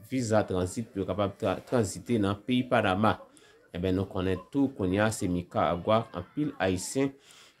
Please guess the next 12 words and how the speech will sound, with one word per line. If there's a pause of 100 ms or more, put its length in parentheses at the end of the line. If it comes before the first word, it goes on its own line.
(140)
ap
jete
yo
nan
zòn (100)
Mikaragwa (1200)
nan
Repiblik
Dominiken.
Sitiyasyon
an
li